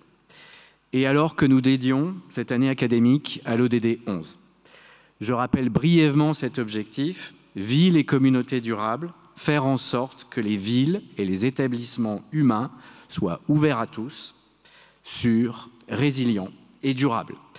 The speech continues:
Je vais vous laisser la parole dans un instant pour aborder le thème qui va nous occuper dans l'heure qui suit,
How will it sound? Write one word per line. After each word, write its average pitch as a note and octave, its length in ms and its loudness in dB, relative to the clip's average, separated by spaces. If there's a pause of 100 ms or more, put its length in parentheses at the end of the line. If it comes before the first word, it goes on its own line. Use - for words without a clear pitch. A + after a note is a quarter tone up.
(520)
Je A#2 220 -4
vais C3+ 120 0
vous C3+ 100 0
laisser C#3+ 200 2
la D3 100 2
parole C#3 300 0
dans B2+ 380 -2
un D3+ 100 0
instant C#3 420 -4 (1040)
pour C3 180 -4
aborder C#3+ 320 0
le D3 120 2
thème E3 240 0
qui D#3 160 -6
va D3 160 0
nous D3 260 0
occuper D3+ 300 -2
dans C#3 160 0
l'heure C#3 400 0
qui C#3 160 -8
suit, G3+ 480 -2